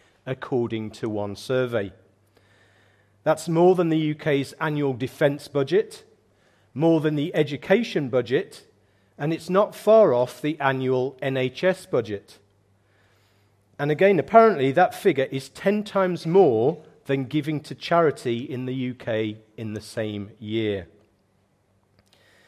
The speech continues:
And of course, there isn't anything necessarily wrong with home improvements. Homes are good gifts from our good God. They're things to be thankful for. They're things to be used. They're things to be looked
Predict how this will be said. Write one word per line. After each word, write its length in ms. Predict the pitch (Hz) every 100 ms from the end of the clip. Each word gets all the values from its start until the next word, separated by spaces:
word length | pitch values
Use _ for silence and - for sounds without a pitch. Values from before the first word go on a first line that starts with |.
| _ _ _
And 120 | 165
of 120 | 202 208
course, 280 | 233 220
there 100 | 214
isn't 220 | 214 220 202
anything 480 | 175 180 175 180 -
necessarily 960 | 156 180 - - - 226 247 196 131
wrong 400 | 113 98 107 156 _ _ _
with 240 | 131 175
home 280 | - 127 113
improvements. 880 | 117 117 170 180 139 110 - - - _ _ _ _ _ _ _ -
Homes 500 | 165 170 196 196 - -
are 380 | 139 139 143 -
good 320 | 147 147 -
gifts 560 | 131 113 - - -
from 500 | - - 123 120 120 -
our 260 | 120 117 113
good 460 | 110 113 110 -
God. 360 | - 110 104 - _ _ _ _ -
They're 120 | 170
things 320 | 170 147 120
to 80 | 135
be 80 | 143
thankful 460 | - 208 202 165
for. 400 | - 131 104 95 _ _ _ _ -
They're 120 | 127
things 320 | - 139 123
to 100 | -
be 80 | 113
used. 600 | 117 143 160 160 - -
They're 140 | 131
things 400 | 135 135 117 113
to 100 | -
be 120 | 117 117
looked 360 | 117 - -